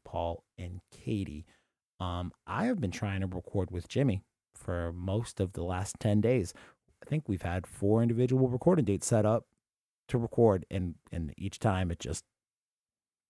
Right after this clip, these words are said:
"Fucking Jimmy, dude." But I called Leonard and said, "Hey, Leonard, I know that Katie and Leonard,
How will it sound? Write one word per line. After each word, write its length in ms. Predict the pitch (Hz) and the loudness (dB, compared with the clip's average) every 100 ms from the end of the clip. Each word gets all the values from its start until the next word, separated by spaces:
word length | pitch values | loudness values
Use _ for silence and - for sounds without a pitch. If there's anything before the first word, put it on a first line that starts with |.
| - _ - | -20 _ -8
"Fucking 320 | - 101 131 | -4 2 4
Jimmy, 240 | 139 131 | 4 4
dude." 300 | 101 120 117 - | 6 8 6 2
But 320 | 131 143 147 - _ _ _ _ _ _ - | 2 6 6 4 _ _ _ _ _ _ -8
I 20 | |
called 240 | - 135 127 | 2 4 4
Leonard 240 | 151 127 | 4 4
and 120 | 104 | 0
said, 200 | - 101 | 0 0
"Hey, 100 | 98 | 2
Leonard, 380 | 123 117 98 78 - _ _ _ _ _ _ - | 0 0 -2 -4 -12 _ _ _ _ _ _ -6
I 60 | |
know 320 | 92 98 120 | -2 2 2
that 160 | 151 160 | 2 -2
Katie 340 | - 151 151 | 0 0 2
and 140 | 147 131 | 2 2
Leonard, 420 | 127 123 120 117 | 2 2 0 -2